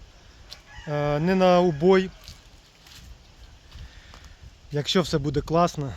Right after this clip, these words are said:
я гадаю, буде класно, буде побудований якийсь качатник, то я вже в спільноті писав, що хочу зробити експеримент. Я хочу спробувати,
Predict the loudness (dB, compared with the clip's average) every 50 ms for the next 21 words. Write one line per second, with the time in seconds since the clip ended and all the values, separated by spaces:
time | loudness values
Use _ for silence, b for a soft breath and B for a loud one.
0 | -10 -8 -6 -4 -4 -4 -4 -4 -4 -4 -4 -4 -4 -4 -4 -4 -4 -4 -4 -4
1 | -6 -8 -8 -6 -6 -6 -6 -6 -8 -6 -6 -2 0 0 0 0 -2 -4 -8 -8
2 | -10 -10 -10 -8 -10 -10 -8 -8 -8 -4 -2 -4 -2 -2 -4 -6 -4 -4 -2 -2
3 | -2 -2 -2 -6 -8 -8 -8 -6 -4 -4 -4 -4 -6 -10 -12 -12 -10 -4 -4 -4
4 | -4 -4 -8 B B B B B B B B B -20 -18 -16 -8 -6 -4 -4 -4
5 | -4 0 0 0 0 0 0 0 0 0 -2 -4 -8 -6 -4 -4 -2 -2 -4 -2
6 | -2 -6 -6 -6 -8 -6 -4 -2 -2 0 0 0 0 -2 B B B B B B
7 | B B B B B B B -20 -20 -20 -20 -20 -18 -18 -18 -18 -18 -14 -12 -8
8 | -4 -4 -4 -4 -4 -2 -2 -2 -2 -4 -8 -10 -10 -6 -6 -4 -4 -2 0 0
9 | 0 0 -2